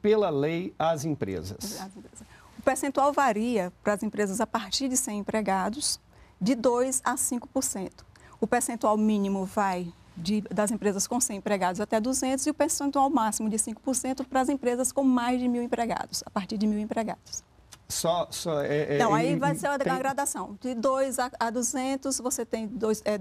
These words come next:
Speaker 2: um, dois por cento, de trezentos a quinhentos, é, três por cento, de quinhentos
Speaker 1: Até
Speaker 2: a mil,
Speaker 1: quanto?
Speaker 2: quatro por cento, e acima de mil,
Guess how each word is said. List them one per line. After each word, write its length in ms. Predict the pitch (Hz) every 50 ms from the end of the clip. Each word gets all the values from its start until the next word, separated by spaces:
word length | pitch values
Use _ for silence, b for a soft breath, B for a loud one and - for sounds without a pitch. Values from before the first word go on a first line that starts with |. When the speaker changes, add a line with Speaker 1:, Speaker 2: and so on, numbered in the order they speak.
| 185 -
Speaker 2:
um, 120 | 226 220
dois 320 | - 190 - 202 220 - -
por 100 | - 269
cento, 400 | - - 330 262 262 262 - 247
de 140 | 208 277
trezentos 640 | - - 254 254 285 - 294 254 240 233 - 240 233
a 80 | 226 220
quinhentos, 840 | - - 247 233 226 226 226 220 208 - - 214 220 214 - - - b b b b b b b b b b b _
é, 220 | - 214 214 214
três 280 | 214 - 220 220 226 -
por 120 | - 277
cento, 360 | 254 - - 277 269 262 - 247
de 120 | 247 269
quinhentos 380 | - - 285 269 254 180 - -
Speaker 1:
Até 80 | 226 262
Speaker 2:
a 20 |
mil, 400 | 254 247 - 202 196 - 247 -
Speaker 1:
quanto? 20 |
Speaker 2:
quatro 320 | - - 233 226 - - 262
por 140 | - 269 262
cento, 340 | - - 277 285 285 - - -
e 120 | 269 262
acima 500 | 285 285 349 - - - 349 349 370 370
de 140 | 359 349 330
mil, 400 | 320 294 285 302 302 320 339 339